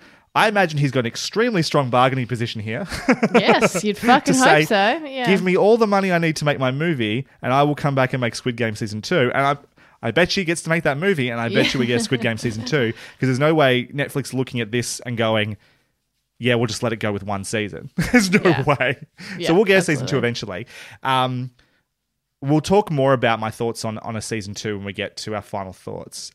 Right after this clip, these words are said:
Speaker 2: Mm-hmm.
Speaker 1: Um, but yeah, it, it gets a little bit murky at the end,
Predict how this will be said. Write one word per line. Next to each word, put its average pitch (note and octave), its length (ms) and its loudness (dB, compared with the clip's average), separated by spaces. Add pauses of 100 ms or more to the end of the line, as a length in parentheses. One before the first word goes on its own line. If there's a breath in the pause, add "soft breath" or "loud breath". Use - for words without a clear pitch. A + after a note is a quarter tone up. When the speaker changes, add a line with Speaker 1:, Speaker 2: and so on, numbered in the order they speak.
Speaker 2:
Mm-hmm. A2 240 0
Speaker 1:
Um, G#2 280 -8 (760 soft breath)
but F#3 100 0
yeah, F#3+ 300 6
it, D#3+ 280 0
it E3+ 140 -2
gets G3+ 260 2
a C4 40 -2
little B3+ 140 2
bit G#3 160 0
murky E3+ 420 0
at C3+ 80 -4
the C3+ 200 -4
end, B2+ 560 -4